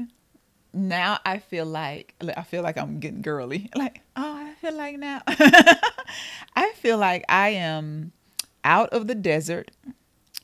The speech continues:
moving into, mm, whew. Ooh, I wasn't expecting that.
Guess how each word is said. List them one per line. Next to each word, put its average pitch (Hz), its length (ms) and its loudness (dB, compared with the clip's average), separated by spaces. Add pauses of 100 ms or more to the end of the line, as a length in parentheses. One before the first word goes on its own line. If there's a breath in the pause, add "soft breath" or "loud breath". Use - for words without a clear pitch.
(340 soft breath)
moving 190 720 -2
into, 170 760 -6 (640)
mm, 170 520 -6 (760)
whew. - 220 -20 (3750)
Ooh, 339 60 -4
I 233 100 -2
wasn't 269 300 -6
expecting 226 540 -12
that. - 180 -14